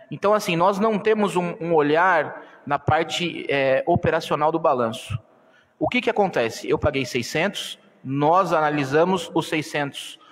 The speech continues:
que foram pagos, é, e o que foi produzido, né? Então, é, na verdade, é o Leandro, o Gilberto, que é o, o, o gestor, e ele normalmente faz visitas à Santa Casa.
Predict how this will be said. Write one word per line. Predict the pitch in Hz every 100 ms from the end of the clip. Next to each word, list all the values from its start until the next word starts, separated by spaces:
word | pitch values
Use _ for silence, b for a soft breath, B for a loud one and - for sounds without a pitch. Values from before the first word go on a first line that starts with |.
| b
que | - 127
foram | 143 -
pagos, | - 143 170 180 - - B B B -
é, | 131 127 - -
e | 175
o | 190
que | 220
foi | - 180 175
produzido, | 175 175 151 120 113 - _ _ _ _ _ _ _ _ -
né? | 123 131 B B B B 135
Então, | 131 180 208 131
é, | 147 143 135 131 120
na | 135
verdade, | 135 135 135
é |
o |
Leandro, | 143 151 214 156
o | 135 131
Gilberto, | 131 139 156 165
que | -
é | 123
o, | 120 120 117 -
o, | 120 120 117 123
o | 123
gestor, | 113 127 - 143 208 233 B B B
e | 131 139
ele | 147
normalmente | 165 165 160 170
faz | - 160
visitas | 160 151 156 160 156
à | 160 160 160
Santa | 170 160
Casa. | 196 107 101 -